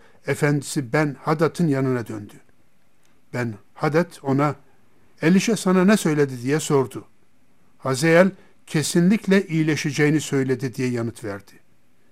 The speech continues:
"Gel gelelim." Ertesi gün Hazael ısıttığı bir örtüyü kralın yüzüne kapatıp onu boğdu. Böylece kral öldü. Yerine Hazael geçti diyor İkinci Krallar sekizinci bölüm on dört,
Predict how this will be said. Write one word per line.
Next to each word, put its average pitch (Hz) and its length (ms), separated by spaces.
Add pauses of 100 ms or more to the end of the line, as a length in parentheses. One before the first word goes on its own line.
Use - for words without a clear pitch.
(100)
"Gel 135 160
gelelim." 123 560 (280)
Ertesi 123 420
gün 127 180
Hazael 127 520 (520)
ısıttığı 165 640
bir 160 240 (100)
örtüyü 147 480
kralın 151 400
yüzüne 139 360
kapatıp 131 640
onu 131 220
boğdu. 101 360 (640)
Böylece 139 560 (340)
kral 117 340 (120)
öldü. 104 400 (440)
Yerine 135 560 (380)
Hazael 127 540
geçti 120 420
diyor 147 200
İkinci 135 360
Krallar 123 420
sekizinci 127 520
bölüm 147 280 (480)
on 131 280
dört, 139 200